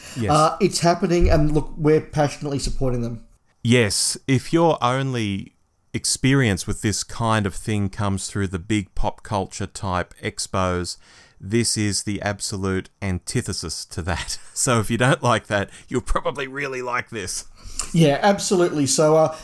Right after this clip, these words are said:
Speaker 2: check out the Sirens of Audio. Just Google Sirens of Audio and the website will be the first thing that comes up.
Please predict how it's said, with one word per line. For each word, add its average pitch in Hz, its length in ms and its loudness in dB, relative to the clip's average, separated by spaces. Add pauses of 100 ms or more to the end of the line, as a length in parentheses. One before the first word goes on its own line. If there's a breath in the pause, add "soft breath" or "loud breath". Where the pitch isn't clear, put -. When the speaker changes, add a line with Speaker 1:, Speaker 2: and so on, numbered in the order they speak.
Speaker 2:
check 202 220 2
out 190 180 4
the 170 140 2
Sirens 165 320 4
of 135 100 0
Audio. 156 240 4
Just 135 240 -2
Google 165 280 4
Sirens 147 340 0
of 131 100 2
Audio 135 320 4
and 131 160 0
the 127 60 0
website 123 500 -4
will 123 160 -2
be 127 140 -2
the 120 100 -4
first 131 340 -4
thing 131 220 0
that 139 160 -4
comes 143 240 0
up. 180 300 2